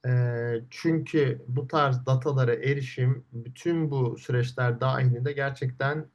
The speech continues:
eee, network bağlantılarıyla çok alakalı. Eee, yani, belli şirketlerin, belli kurumların datalarına bir hiç tahmin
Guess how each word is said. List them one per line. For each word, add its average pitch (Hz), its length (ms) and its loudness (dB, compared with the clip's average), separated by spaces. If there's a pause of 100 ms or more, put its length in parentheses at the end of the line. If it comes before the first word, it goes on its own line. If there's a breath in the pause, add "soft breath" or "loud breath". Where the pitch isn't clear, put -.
eee, 123 280 2
network 139 560 4 (140)
bağlantılarıyla 131 1000 2
çok 135 260 -8
alakalı. 113 680 -4 (800 soft breath)
Eee, 123 60 0 (920)
yani, 127 500 4 (160)
belli 127 720 0
şirketlerin, 127 960 2
belli 117 320 0
kurumların 123 680 4
datalarına 123 760 -2 (240)
bir 135 140 -6
hiç - 240 -12
tahmin 139 380 2